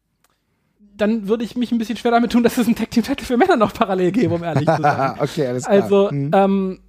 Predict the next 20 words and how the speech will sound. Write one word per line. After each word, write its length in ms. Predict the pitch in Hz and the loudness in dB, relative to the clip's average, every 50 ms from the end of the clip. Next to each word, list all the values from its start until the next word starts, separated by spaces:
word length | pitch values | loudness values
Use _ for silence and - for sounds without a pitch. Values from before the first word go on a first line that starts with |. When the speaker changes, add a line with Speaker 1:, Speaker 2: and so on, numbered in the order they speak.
| _ - - 208 _ _ | _ -20 -20 -20 _ _
Speaker 1:
ja, 440 | - 226 208 202 233 254 277 311 - - | -10 -2 0 2 2 4 2 0 -2 -2
äh, 160 | 208 214 226 226 247 233 233 | -2 -2 -2 -4 -6 -8 -6
also, 180 | 220 196 214 190 175 175 - _ | -6 -4 -4 -8 -10 -12 -14 _
w-, 280 | 208 190 185 185 202 - 180 | -12 -10 -6 -4 -4 -4 0
ja, 220 | 170 190 180 175 | 0 2 2 2
äh, 240 | 151 151 180 180 180 | 0 0 0 0 2
jetzt 220 | 175 214 208 - | 2 2 0 0
für 100 | - 233 | -4 -4
den, 160 | 190 196 180 170 | -4 -4 -4 -4
für 100 | - 175 | -4 -4
den 120 | 190 190 | -2 -2
Übergang 400 | 226 247 254 247 214 226 226 220 | 0 2 2 2 2 0 -2 0
finde 160 | - 214 208 | 0 0 0
ich 60 | 196 | 0
den 100 | - 202 | 0 -4
Trios, 480 | - - 196 190 202 202 - - - _ | 0 2 2 2 2 2 0 -6 -12 _
Trios-Title 680 | 190 165 - - 196 190 185 - - - 185 175 170 160 | -18 -16 -4 0 0 2 2 0 0 0 0 0 0 -2
völlig 240 | - 185 170 160 | -2 -2 -2 0
in 80 | - 151 | -2 -6
Ordnung. 360 | 139 135 135 - 139 143 147 | -6 -8 -8 -10 -12 -16 -16